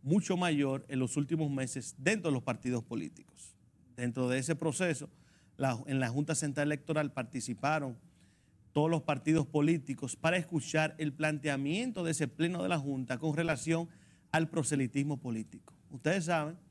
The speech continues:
que, según la ley de partidos, la precampaña inicia en julio del año que viene. En julio del año dos mil veintitrés es que inicia formalmente la precampaña.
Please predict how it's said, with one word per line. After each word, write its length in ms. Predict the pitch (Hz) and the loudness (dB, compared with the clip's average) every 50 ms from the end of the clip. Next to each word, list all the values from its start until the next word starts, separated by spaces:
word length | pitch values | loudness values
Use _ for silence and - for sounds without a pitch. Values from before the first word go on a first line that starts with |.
| _ - _ - _ _ _ _ _ _ _ _ | _ -20 _ -20 _ _ _ _ _ _ _ _
que, 320 | - 165 175 170 170 170 - | 2 4 4 4 2 0 -4
según 300 | - - 143 131 143 156 | -2 0 2 4 4 4
la 60 | 165 | 4
ley 120 | 170 175 | 4 2
de 80 | 175 165 | 2 0
partidos, 680 | - 190 165 156 - 156 147 147 143 139 - - - - _ - - - - _ _ _ | 0 -2 -2 2 6 6 6 6 4 0 -4 -8 -16 -20 _ -20 -20 -20 -20 _ _ _
la 340 | - 135 139 156 175 170 175 | 0 2 4 4 4 2 0
precampaña 760 | - 175 208 220 214 208 185 160 131 - 147 143 143 143 143 135 | 0 0 0 0 0 0 0 0 0 0 0 0 2 2 0 0
inicia 480 | 131 131 156 196 202 147 - - - - | 0 2 0 0 0 -2 -4 -6 -4 0
en 180 | 165 160 147 | 2 2 2
julio 520 | 123 110 - 160 226 262 220 165 143 131 120 | 2 0 0 2 4 4 4 4 4 4 4
del 140 | 120 117 120 | 2 0 0
año 260 | 120 127 131 127 113 | -2 -2 -4 -4 -6
que 100 | 113 110 | -6 -8
viene. 300 | 113 117 - - - - - - | -8 -10 -12 -14 -16 -18 -16 -10
En 160 | - 123 117 | -10 -8 -2
julio 280 | 113 131 170 196 196 175 | 2 4 4 4 4 4
del 80 | 160 | 2
año 180 | 165 175 185 180 | 2 0 0 0
dos 120 | 180 170 | 0 0
mil 160 | 156 170 175 | 2 2 0
veintitrés 600 | 175 180 175 165 196 185 151 143 143 139 127 - - - - - - - _ - | 0 0 0 0 -2 -4 -2 -2 -2 -2 -2 -6 -12 -20 -20 -20 -20 -20 _ 0
es 120 | 160 165 | 0 2
que 100 | - 180 | 4 4
inicia 500 | 165 160 160 180 202 190 - - 170 151 | 4 4 4 2 0 0 0 0 -2 -2
formalmente 1000 | 127 - - 147 135 135 143 160 180 185 170 160 151 151 147 139 147 151 - - | 0 0 0 0 2 0 0 0 -2 -2 0 0 0 0 0 -2 -4 -10 -12 -8
la 180 | - 139 120 117 | -4 -4 -2 -2
precampaña. 800 | - 131 131 123 127 117 110 - - 117 117 - - - - | -4 -6 -8 -6 -6 -8 -8 -10 -12 -14 -14 -14 -18 -20 -20